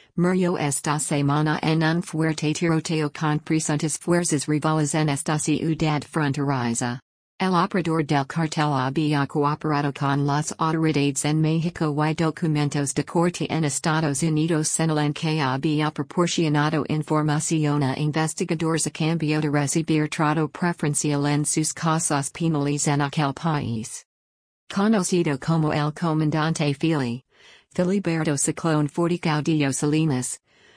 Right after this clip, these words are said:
el actual líder de los ciclones de la facción de Matamoros del Cartel del Golfo murió durante un tiroteo con sus rivales al oeste de Matamoros.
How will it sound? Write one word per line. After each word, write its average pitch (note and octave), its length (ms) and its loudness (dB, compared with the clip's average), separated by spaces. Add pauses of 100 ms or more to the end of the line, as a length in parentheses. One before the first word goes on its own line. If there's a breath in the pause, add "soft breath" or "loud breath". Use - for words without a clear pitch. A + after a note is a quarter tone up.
(520 loud breath)
el F3+ 120 4
actual F3 420 0
líder D3+ 300 2
de D3 100 0
los D3 260 2
ciclones D3+ 640 0
de D3+ 120 0
la D#3+ 240 2
facción D3 580 0
de D3 80 0
Matamoros D3+ 580 0
del D3+ 240 -2
Cartel D#3+ 480 -2
del C#3 220 2
Golfo D#3+ 400 -2
murió D3 400 2
durante D3 480 0
un D3+ 100 0
tiroteo D#3 600 0
con D3 240 0
sus D#3 320 0
rivales C#3+ 480 2
al D3 220 2
oeste D3 340 0
de C#3+ 80 -2
Matamoros. C3 720 0